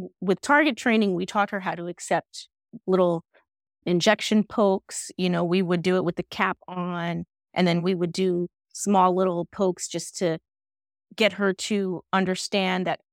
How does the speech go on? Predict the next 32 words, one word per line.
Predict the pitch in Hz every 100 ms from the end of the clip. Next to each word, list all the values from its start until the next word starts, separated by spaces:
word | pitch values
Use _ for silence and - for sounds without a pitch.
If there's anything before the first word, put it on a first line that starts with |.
| -
okay, | 185 190
you, | 160 170 156 - 165 156 -
you | 170 175
allow | 180 208
yourself | 240 247 240 233
to | 220
receive | 208 214 185
a |
poke, | 190 311 294 - -
you | 185
get | 160
some | - 175
grapes. | 170 220 220 214 - - - _ _
We | 175 202
put | - 233
together | - 190 202 196 190
this, | 180 170 165 - -
we | 175 185
built | 180 190
this | 175 -
scale | - - 208 202 202 -
for | 208
her, | 190 196 180
and | 175
we | 165
taught | - 180 170
her | 175
how | 170
to | 151
get | 170 147
on | 180 180 180 170
and | 147